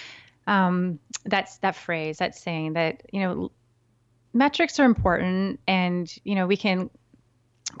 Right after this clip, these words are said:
we, you know, we're running businesses. So you wanna quantify what you're doing. You wanna make sure that you can pay for your, you know, food that <laughs> you put on your table. But the love has to come first. And, you know, it has to be a love for what you're doing and a love for your audience and,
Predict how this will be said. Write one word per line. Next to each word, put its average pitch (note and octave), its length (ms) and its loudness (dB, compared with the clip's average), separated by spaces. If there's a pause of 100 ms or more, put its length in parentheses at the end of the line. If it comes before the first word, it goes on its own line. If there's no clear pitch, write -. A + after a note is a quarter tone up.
(120)
we, A#3+ 100 6 (100)
you C4+ 80 6
know, C4+ 100 8
we're A#3 100 6
running B3 260 6
businesses. A3 560 0
So - 80 -6
you A3 140 0
wanna B3 200 0
quantify F#3+ 400 -2
what F3+ 80 0
you're F#3 120 -2
doing. F#3+ 160 -2
You A3 40 0
wanna A#3+ 160 2
make F#3 180 0
sure - 600 -4
that F3 120 -2
you F3 80 -4
can F#3+ 120 -8
pay F#3+ 220 0
for F3+ 340 2 (440)
your, G3 240 0 (100)
you G3 100 0
know, F3 300 0
food F3+ 320 -2
that - 100 -2
<laughs> A3 240 2
you A#3 80 2
put A3+ 140 0
on G3+ 100 2
your G#3 100 0
table. C4+ 400 2 (460)
But A3 440 2 (160)
the A#3 80 -2
love A#3+ 220 2
has B3+ 180 2
to A3 100 -8
come F3+ 220 -8
first. - 380 -8
And, G#3+ 120 0 (140)
you A3 60 2
know, A3+ 40 4
it - 0 -
has G#3+ 160 0
to G3 60 -12
be G3+ 80 -2
a G3 80 -2
love G#3+ 300 2 (100)
for G#3+ 180 0
what G3 160 2
you're F#3 140 -2
doing G#3 540 2
and F3+ 80 0
a F3 60 -2
love A3+ 360 0
for - 160 -6
your F3 220 0 (260)
audience G#3+ 760 2
and, E3+ 340 -6